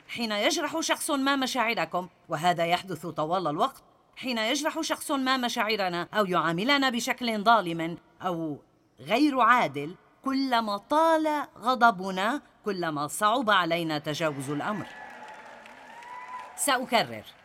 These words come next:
كلما طال غضبنا، كلما صعب علينا تجاوز الأمر، وكلما أسرعنا بالغفران، كلما كان ذلك أسهل.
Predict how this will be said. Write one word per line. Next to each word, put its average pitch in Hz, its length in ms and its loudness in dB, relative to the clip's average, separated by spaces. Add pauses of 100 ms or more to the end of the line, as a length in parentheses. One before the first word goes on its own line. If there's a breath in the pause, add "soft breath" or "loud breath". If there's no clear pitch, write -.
(260)
كلما 277 380 6
طال 277 320 6
غضبنا، 208 760 2 (160)
كلما 180 360 2
صعب 240 400 4
علينا 196 500 2
تجاوز 180 500 0
الأمر، 156 380 -2 (160)
وكلما 214 500 2
أسرعنا 277 400 4
بالغفران، 240 680 0 (200)
كلما 208 320 2
كان 175 440 0
ذلك 160 460 -2
أسهل. 123 580 -8